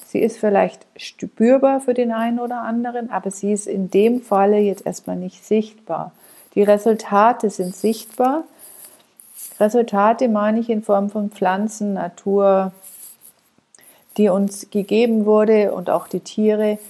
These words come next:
ähm, in der Umgebung, in der wir leben. Das meine ich jetzt nicht wieder diese materiell erstellten Gebäude, die wir haben,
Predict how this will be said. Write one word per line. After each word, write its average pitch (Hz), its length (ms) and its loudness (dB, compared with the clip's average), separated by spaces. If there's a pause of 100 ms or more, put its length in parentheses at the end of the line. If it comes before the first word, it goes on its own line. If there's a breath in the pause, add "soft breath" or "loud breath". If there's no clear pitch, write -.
(340 loud breath)
ähm, 190 540 -2 (320)
in 196 160 -2
der 196 140 6
Umgebung, 214 460 2
in 170 120 -2
der 165 180 -2
wir 160 140 0
leben. 160 480 -6
Das 165 140 -10 (160)
meine 170 200 -4
ich 180 100 -8
jetzt 170 220 -6
nicht 190 180 -4
wieder 175 180 -2
diese 175 320 -6
materiell 175 600 -2
erstellten 180 640 -2
Gebäude, 185 480 2
die 233 200 -2
wir 240 120 0
haben, 247 420 -2